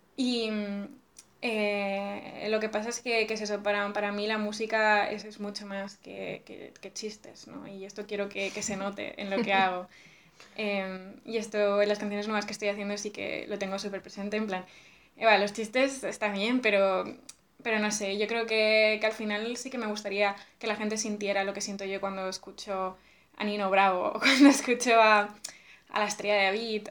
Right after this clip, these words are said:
Speaker 1: a, a, a gente que, que, que se expone mucho, ¿no? Nino Bravo,
Speaker 2: Ujú.
Speaker 1: La Estrella de David, vaya ejemplos
Speaker 2: <laughs>
Speaker 1: <laughs> de gente
Speaker 2: Qué
Speaker 1: que,
Speaker 2: ecléctica.
Speaker 1: que música, sí. Em, pero, pero no sé, yo también quiero hacer sentir a la gente,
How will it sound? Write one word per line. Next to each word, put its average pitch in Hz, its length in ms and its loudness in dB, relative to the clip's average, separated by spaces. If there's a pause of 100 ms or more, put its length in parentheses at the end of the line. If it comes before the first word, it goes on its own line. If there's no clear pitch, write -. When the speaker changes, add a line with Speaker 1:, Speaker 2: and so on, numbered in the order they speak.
Speaker 1:
a, 202 320 4 (240)
a, - 20 2
a 202 40 -2
gente 208 320 0
que, 208 300 4
que, 196 220 -4
que 202 100 -12
se 202 100 -10
expone 190 600 -8 (260)
mucho, 202 400 -12
¿no? 175 220 -16
Nino 196 220 -4
Bravo, 208 120 4
Speaker 2:
Ujú. 202 60 0
Speaker 1:
La 202 60 -4
Estrella 196 240 -6
de 190 60 0
David, 185 120 -6
vaya 196 140 -2
ejemplos 214 480 -4 (160)
Speaker 2:
<laughs> 330 260 4
Speaker 1:
<laughs> 330 920 8
de 247 80 4
gente 247 360 6
Speaker 2:
Qué 247 80 4
Speaker 1:
que, 233 140 8
Speaker 2:
ecléctica. 247 340 4
Speaker 1:
que 262 80 6
música, 247 380 6
sí. 214 320 4 (760)
Em, 214 720 0 (500)
pero, 214 400 8
pero 202 180 4
no 208 140 0
sé, 233 180 0
yo 226 60 2
también 233 220 2
quiero 254 160 4
hacer 208 120 -2
sentir 208 280 -4
a 190 40 0
la 185 120 -4
gente, 214 360 -10